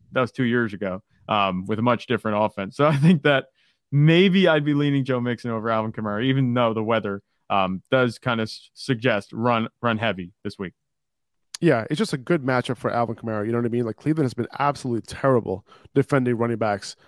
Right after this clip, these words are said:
Speaker 2: Um, so that's why I have Alvin Kamara at fifteen. And I, th-, I think I'm gonna stick with that. And, you know, uh, Joe Mixon, you know, not a good matchup against New England, in New England.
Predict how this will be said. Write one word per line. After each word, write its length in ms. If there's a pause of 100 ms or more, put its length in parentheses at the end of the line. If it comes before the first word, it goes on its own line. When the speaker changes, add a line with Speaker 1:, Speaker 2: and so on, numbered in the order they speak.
(140)
Speaker 2:
Um, 280
so 120
that's 160
why 200
I 40
have 160
Alvin 220
Kamara 340
at 80
fifteen. 420
And 80
I, 60
th-, 160
I 40
think 140
I'm 60
gonna 100
stick 300
with 120
that. 200
And, 260
you 80
know, 160 (340)
uh, 240
Joe 200
Mixon, 500
you 120
know, 140
not 220
a 40
good 140
matchup 360
against 280
New 120
England, 280
in 200
New 160
England. 340